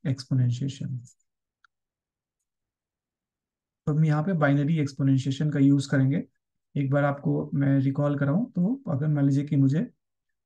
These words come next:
ten raise to the power six find करना है,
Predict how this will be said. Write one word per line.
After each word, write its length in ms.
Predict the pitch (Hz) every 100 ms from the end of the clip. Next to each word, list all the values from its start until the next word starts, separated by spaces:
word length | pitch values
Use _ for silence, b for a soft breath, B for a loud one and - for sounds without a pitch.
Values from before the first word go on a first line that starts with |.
| _
ten 160 | 160 165
raise 180 | 151 -
to 100 | 147
the 140 | 135
power 280 | 135 135 165 - _ _ _ _ _
six 360 | - - 170 -
find 280 | 143 135
करना 200 | 135 131
है, 160 | 135 214